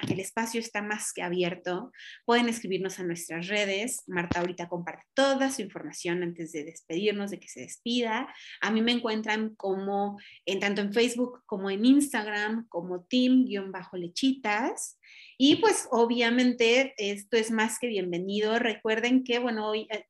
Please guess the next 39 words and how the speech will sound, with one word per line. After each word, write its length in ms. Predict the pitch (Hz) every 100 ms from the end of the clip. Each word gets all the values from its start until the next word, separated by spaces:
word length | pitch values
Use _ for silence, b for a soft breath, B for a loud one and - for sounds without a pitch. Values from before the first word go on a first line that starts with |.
| _ -
cuando 760 | 202 196 190 208 196 190 - - _ -
en 160 | 214 208
la 220 | 202 -
temporada 300 | 214 277 -
pasada 480 | - 240 277 302 294
todavía 420 | 254 226 226 220
no 100 | 226
estaba 220 | 226 208
así, 320 | 196 226 233
pero 160 | - 180
bueno, 180 | 185 185
en 100 | 180
Spotify 880 | 175 - 233 240 226 240 240 240 -
hoy 200 | 214 208
en 100 | 196
día 180 | 208 208
creo 140 | 202
que 80 | 202
ya 120 | 190
puedes 220 | 208 202
calificar 560 | 185 185 175 - 196 196
los, 260 | 196 180 - B B B B
los 180 | 202 202
podcasts, 680 | 262 285 285 254 262 269
así 200 | 202 -
es 100 | 208
que 100 | 214
si 140 | 220 208
les 220 | 196 190
gustó, 680 | 196 196 - 302 302 311 302
pues 160 | 247 190
regálennos 640 | 190 202 214 208 190 -
cinco 200 | 190 180
estrellitas 880 | 170 180 196 311 - 277 277 294 - -
para 260 | 175 180
que 80 | -
obviamente 460 | 214 214 214 202 220
sigamos 460 | 220 196 214 247
apareciendo 880 | 262 220 175 175 220 214 214 226 240